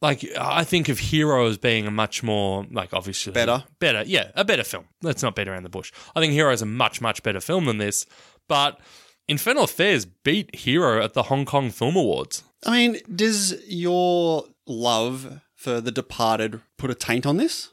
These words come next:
Speaker 1: One hundred thousand percent.
Speaker 2: Yes. I wonder what it would be like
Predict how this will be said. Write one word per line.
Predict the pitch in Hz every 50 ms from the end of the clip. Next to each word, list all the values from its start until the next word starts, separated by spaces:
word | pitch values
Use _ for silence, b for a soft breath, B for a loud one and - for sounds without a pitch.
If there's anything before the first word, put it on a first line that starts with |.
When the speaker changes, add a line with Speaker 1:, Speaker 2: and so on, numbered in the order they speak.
| _ _ _
Speaker 1:
One | - 123 120 117 123 127 131 139 143 143
hundred | 143 - - 131 131 127 117 127 123 113
thousand | - - 123 113 107 101 104 101
percent. | - 113 - - - 98 90 90
Speaker 2:
Yes. | 127 120 104 113 - - - - - _ _ -
I | 165
wonder | 165 214 247 277
what | 285 302 302
it |
would | 285 254
be | 220 202
like | 165 139 123 123 120 120 123 - -